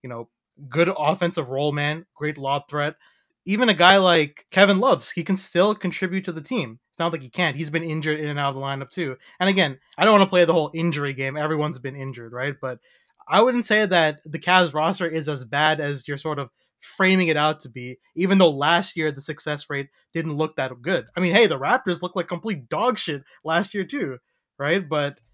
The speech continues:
you know, you can't compare it based on a last year basis. Look at what the team's doing this year.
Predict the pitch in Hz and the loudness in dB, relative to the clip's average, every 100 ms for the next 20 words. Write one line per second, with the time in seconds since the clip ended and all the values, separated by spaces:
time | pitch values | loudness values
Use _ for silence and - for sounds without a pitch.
0 | _ _ - 151 151 160 160 196 190 170 | _ _ -8 -4 -2 -2 2 2 0 0
1 | 208 190 180 151 156 190 185 156 127 139 | 4 6 6 4 -2 0 -2 -2 -2 -2
2 | 185 - 143 127 175 180 120 110 131 135 | -2 -4 -8 -4 -4 -4 -12 -14 -14 -8
3 | 156 139 139 135 147 139 131 127 123 165 | -8 -6 -10 -10 -12 -10 -10 -12 -10 -12
4 | - 117 120 | -12 -16 -16